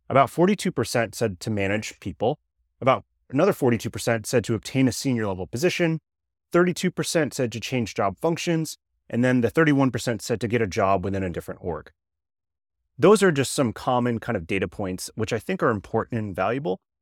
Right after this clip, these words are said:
But it's also important to remember that when you aggregate, you know, thousands of data points across a survey, sometimes you miss the unique nuances of each individual's lived experience. The other thing, quite frankly, is that when you have a multiple choice or pick list kind of question,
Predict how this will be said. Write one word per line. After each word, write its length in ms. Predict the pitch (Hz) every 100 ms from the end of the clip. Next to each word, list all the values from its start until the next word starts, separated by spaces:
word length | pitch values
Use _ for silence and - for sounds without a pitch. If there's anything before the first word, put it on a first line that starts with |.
| -
But 80 | 170
it's 80 | 208
also 220 | 220 170
important 300 | 135 135 117
to 80 | 120
remember 360 | 110 98 107
that 280 | 95 92 90 _ _ -
when 120 | 120
you 120 | 131
aggregate, 600 | 127 147 156 120 117 95 -
you 100 | 113
know, 100 | 87
thousands 380 | 131 123 113 101
of 80 | 92
data 200 | 98 92
points 460 | 117 95 90 - 127
across 500 | - - 117 107 101
a 60 |
survey, 520 | - 220 160 123 110 - _ -
sometimes 500 | 175 165 165 147 131
you 80 |
miss 240 | 110 117 -
the 120 | 117
unique 300 | 104 107 98
nuances 560 | 101 98 98 - 104 92
of 120 | 82 _ _ -
each 220 | 147 127
individual's 480 | 98 90 101 92 85
lived 200 | 80 90
experience. 640 | - 175 120 85 - - _ _ _ -
The 80 | 143
other 140 | 160
thing, 240 | - 127 113
quite 200 | 98 -
frankly, 360 | 135 120 101
is 120 | 92
that 220 | 101 98 104
when 120 | 110
you 120 | 104
have 380 | 98 117 117 - -
a 360 | 98 92 90 _ _ -
multiple 240 | 123 117
choice 400 | - 110 92 - -
or 80 | 104
pick 260 | - 185
list 140 | 127 -
kind 140 | 113
of 60 | 104
question, 460 | 98 - 127 123